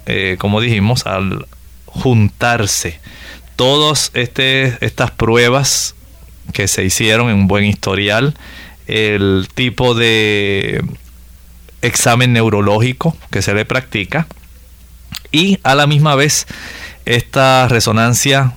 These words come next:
magnética o la tomografía computadorizada le dan al médico una buena señal de lo que está ocurriendo internamente. Noten en ocasiones cómo se puede confundir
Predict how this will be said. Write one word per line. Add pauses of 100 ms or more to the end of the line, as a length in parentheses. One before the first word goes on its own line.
magnética
o
la
tomografía
computadorizada (480)
le
dan
al
médico
una
buena (160)
señal (440)
de
lo
que
está
ocurriendo
internamente. (560)
Noten (120)
en
ocasiones
cómo
se
puede
confundir